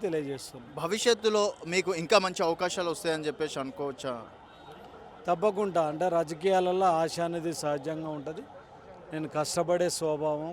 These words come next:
Speaker 1: కష్టపడతా. ఈరోజు ప్రతి ప్రోగ్రాంలో కాంగ్రెస్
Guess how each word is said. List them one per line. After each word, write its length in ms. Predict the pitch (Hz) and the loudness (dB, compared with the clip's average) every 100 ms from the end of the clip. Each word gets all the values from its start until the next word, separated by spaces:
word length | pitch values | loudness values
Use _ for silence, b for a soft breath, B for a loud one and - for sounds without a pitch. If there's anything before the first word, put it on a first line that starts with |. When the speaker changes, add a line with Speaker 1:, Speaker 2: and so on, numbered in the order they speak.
| 175 | -8
Speaker 1:
కష్టపడతా. 600 | 151 - 151 147 135 165 - - - - - - - - 151 | -8 -6 -4 -4 -4 -10 -14 -18 -20 -20 -20 -20 -20 -12 -4
ఈరోజు 260 | 160 180 190 156 | 0 2 2 2
ప్రతి 300 | 180 156 208 202 185 | 0 2 2 2 4
ప్రోగ్రాంలో 640 | 196 185 196 180 156 139 - - - - | 2 4 4 4 2 -6 -8 -20 -12 -6
కాంగ్రెస్ 420 | 156 165 165 | -4 -2 -2